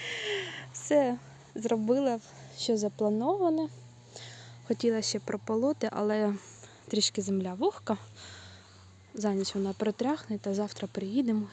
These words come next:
і попрацюю. Ой, ну це вже нарциси вже квітнуть, починають. Клас.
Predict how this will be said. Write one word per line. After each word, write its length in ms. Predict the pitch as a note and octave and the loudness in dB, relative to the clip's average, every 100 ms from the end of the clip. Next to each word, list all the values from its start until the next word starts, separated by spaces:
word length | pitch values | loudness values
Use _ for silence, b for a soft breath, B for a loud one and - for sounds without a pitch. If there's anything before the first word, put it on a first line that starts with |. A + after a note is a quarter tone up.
| - | -2
і 160 | G#3+ A3+ B B B B B B B B | -2 -4 B B B B B B B B
попрацюю. 680 | - - G3+ - - F3 E3+ - - - - - - B B B B B B B - | -12 -4 -4 -2 -6 -6 -10 -14 -20 -20 -20 -20 -20 B B B B B B B -4
Ой, 220 | G#3 G3 B - | -2 -2 B -6
ну 100 | G#3 | -4
це 180 | - C4+ | 0 0
вже 220 | A3+ A3 G3 B B B B B B - - | 0 -6 -10 B B B B B B -18 -10
нарциси 540 | G#3+ - - C#4+ - | -10 -6 -6 -4 -6
вже 180 | G#3 G#3+ | -6 -6
квітнуть, 720 | - A3+ D#4+ - C#4 C4+ - - | -6 0 0 0 -6 -6 -10 -8
починають. 600 | - - C4 C4 B3+ B3+ B B B B B B B B B B B - - - | -4 -2 0 0 -2 -8 B B B B B B B B B B B -20 -20 -10
Клас. 540 | - G#3 G3+ G3+ - | -6 -4 -4 -6 -6